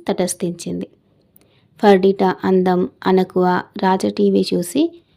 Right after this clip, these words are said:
ఆమెని మొదటి చూపులోనే ప్రేమించేశాడు.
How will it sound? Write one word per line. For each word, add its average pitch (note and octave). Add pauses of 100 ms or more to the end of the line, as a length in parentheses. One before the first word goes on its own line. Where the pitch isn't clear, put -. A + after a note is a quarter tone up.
(240)
ఆమెని G#3
మొదటి G3
చూపులోనే G#3+
ప్రేమించేశాడు. F#3+